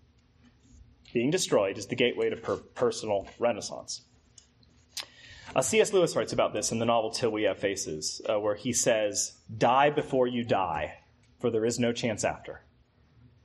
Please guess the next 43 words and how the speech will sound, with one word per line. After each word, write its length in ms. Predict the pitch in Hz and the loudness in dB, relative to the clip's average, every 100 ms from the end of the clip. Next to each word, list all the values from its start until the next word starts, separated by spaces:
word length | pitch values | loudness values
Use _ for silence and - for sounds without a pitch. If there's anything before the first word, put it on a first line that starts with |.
| _ _ - - - | _ _ -20 -20 -6
What 140 | - 135 | -2 0
he 120 | 156 | 2
meant 280 | 160 160 139 | 4 4 2
is 120 | 127 | -2
that 120 | 117 | -2
you 140 | 131 | 0
need 260 | 131 139 143 | 0 0 0
to 100 | 165 | -2
meet 220 | 156 147 | -2 -2
your 180 | - 127 | 0 2
end 300 | 120 120 113 | 2 0 -2
now 360 | 117 117 107 98 | 0 2 2 -2
if 100 | 113 | 0
you're 120 | 110 | -2
ever 160 | 107 | 0
really 220 | 104 101 101 | 0 0 -2
gonna 180 | 90 | -2
thrive. 480 | 87 107 92 73 85 120 | -4 -2 0 -2 -6 -4
You 160 | 135 | 0
need 180 | 156 156 | 0 0
to 60 | 147 | -2
see 160 | 139 | -2
certain 360 | 131 165 151 143 | 0 2 2 0
elements 600 | - 135 135 131 117 - | 0 2 2 0 -4 -4
of 100 | 120 | -2
yourself 460 | 113 - 120 107 | -2 2 0 0
lopped 340 | 110 110 107 - | 0 0 2 0
off. 300 | 107 85 - | 0 0 -4
You 60 | |
need 200 | 117 127 | -2 -2
the 60 | 127 | -2
gangrene 520 | 123 127 131 123 123 | 0 0 0 0 -2
taken 300 | 120 123 120 | 0 0 0
away. 320 | 117 117 117 110 | 2 2 2 0
You 140 | 123 | -2
need 140 | 123 | 0
to 80 | 120 | 2
have 180 | 117 123 | 0 0
your 160 | 127 113 | -2 -2
flesh 300 | 127 117 - | 0 0 0
crucified. 560 | 147 143 123 110 107 | -4 -4 0 0 0
Or 340 | - 151 - 165 | 2 2 2 2
otherwise, 640 | 170 180 127 110 104 98 | 4 4 4 4 2 -2